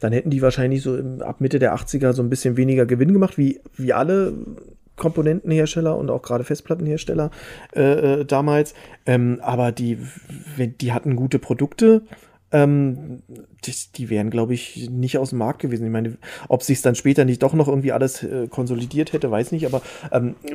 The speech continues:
denkbar wäre, dass es die V-C-Gate halt immer noch gäbe heutzutage, wenn sie halt nicht, äh, ja, beschissen hätten.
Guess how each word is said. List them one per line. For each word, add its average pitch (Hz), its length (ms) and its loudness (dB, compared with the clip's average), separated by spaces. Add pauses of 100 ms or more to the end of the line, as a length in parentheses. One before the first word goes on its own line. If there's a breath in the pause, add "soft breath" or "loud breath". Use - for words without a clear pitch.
(540)
denkbar 127 520 -2
wäre, 135 200 0
dass 135 160 -2
es 135 140 -10
die 143 140 -2
V-C-Gate 139 600 -2
halt 131 160 -2
immer 127 180 0
noch 123 180 -2
gäbe 175 280 -4
heutzutage, 120 580 -2
wenn 120 140 -2
sie 123 140 -2
halt 120 200 0
nicht, - 360 -4
äh, 127 240 2 (200)
ja, - 180 -6 (380)
beschissen 123 360 -2
hätten. 120 240 -12